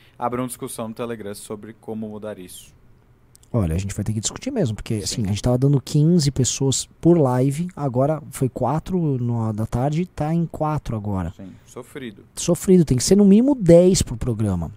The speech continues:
Speaker 2: E assim, todos vocês estão assistindo, o clube, esqueçam o clube como instrumento de financiamento do M B L. É um, é, é o melhor push de notícia de política que existe no Brasil.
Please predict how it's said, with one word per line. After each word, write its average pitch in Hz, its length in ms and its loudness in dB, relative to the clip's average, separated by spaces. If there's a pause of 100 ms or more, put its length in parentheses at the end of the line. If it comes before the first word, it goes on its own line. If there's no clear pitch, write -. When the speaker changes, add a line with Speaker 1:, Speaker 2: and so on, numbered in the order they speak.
(300)
Speaker 2:
E 190 40 2
assim, 180 260 2
todos 269 240 0
vocês 131 120 -2
estão 135 120 -2
assistindo, 120 420 -2
o - 80 0
clube, 226 360 2 (340)
esqueçam - 380 2
o 147 40 4
clube 165 200 4
como 147 200 4
instrumento 127 380 2
de - 80 -8
financiamento 107 440 -2
do 101 80 -2
M 95 100 -4
B 87 80 -2
L. 80 220 -8 (1200)
É 202 100 4
um, 240 220 6 (240)
é, 175 60 4 (120)
é 180 60 6
o 190 80 10
melhor 214 260 10 (160)
push 220 460 4 (920)
de 156 100 -6
notícia 170 560 4 (180)
de 147 140 2
política 147 480 0 (100)
que - 80 -2
existe 135 300 -2
no 165 60 -6
Brasil. 175 280 4